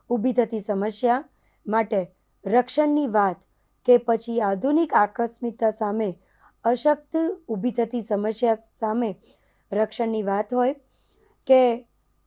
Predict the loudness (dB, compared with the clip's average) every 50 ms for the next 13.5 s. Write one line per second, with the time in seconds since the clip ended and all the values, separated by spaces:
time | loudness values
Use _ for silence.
0 | _ 0 2 2 4 4 2 2 2 2 4 6 6 6 6 6 4 2 4 4
1 | 4 2 4 6 6 6 6 6 6 4 4 4 4 2 -2 -4 -10 _ _ _
2 | _ _ -4 -2 0 0 0 -2 0 2 4 6 6 4 4 2 0 0 0 -2
3 | -2 -2 -2 -2 0 0 0 -2 -2 -4 -6 _ _ _ _ _ -6 0 4 6
4 | 6 6 6 4 2 0 0 2 4 4 4 2 2 -2 -2 -2 -2 -2 -4 -4
5 | -6 -6 -6 -10 _ _ _ _ _ _ _ _ _ 0 2 4 4 4 2 0
6 | 0 -2 0 0 0 -2 0 0 0 0 0 0 -2 -2 -4 -4 -6 -6 -8 -10
7 | -10 -12 -14 -16 -18 -20 _ _ _ _ _ _ _ _ _ _ _ _ _ _
8 | _ _ _ _ _ _ _ _ -6 -4 -2 0 0 0 0 0 2 2 2 2
9 | 0 -2 -2 -2 -2 -2 -2 -4 -6 -6 -8 -10 _ _ _ _ _ _ _ _
10 | _ _ _ -8 -6 -2 2 4 6 6 4 4 0 -4 -4 -4 -8 _ _ _
11 | _ _ -4 0 0 2 2 2 0 -2 -2 -4 -2 0 0 2 2 0 0 -2
12 | -4 -4 -4 -4 -4 -6 -4 -2 -2 0 2 4 4 4 2 2 2 2 2 2
13 | 0 0 0 0 0 0 -2 -4 -6 -8